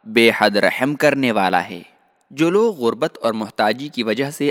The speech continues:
آزاد مسلمان عورتوں سے شادی نہیں کر سکتے اور انہیں ڈر ہو کہ کہیں زنا کا ارتکاب نہ کر بیٹھیں، انہیں اللہ نے مسلمان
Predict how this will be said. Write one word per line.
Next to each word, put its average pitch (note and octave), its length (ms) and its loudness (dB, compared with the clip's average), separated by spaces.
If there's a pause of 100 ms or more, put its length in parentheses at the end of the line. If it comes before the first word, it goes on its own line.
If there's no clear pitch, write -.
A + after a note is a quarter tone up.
آزاد A2+ 440 2
مسلمان G#2 540 0
عورتوں A2 420 2
سے A2 160 -8
شادی A2 400 -2
نہیں G#2 320 -4
کر G#2 140 0
سکتے G#2 380 -2 (360)
اور D3 240 6
انہیں E3+ 280 -2 (100)
ڈر A2+ 160 4
ہو D#3 220 0
کہ C#3 140 -6
کہیں D3+ 360 -4
زنا A#2 300 0
کا C3+ 140 0 (100)
ارتکاب A2+ 540 0
نہ G2 160 -4
کر C#3+ 140 0
بیٹھیں، G#2+ 360 0 (360)
انہیں F#3 240 0
اللہ B2 460 2
نے F3+ 140 -4
مسلمان A2+ 540 0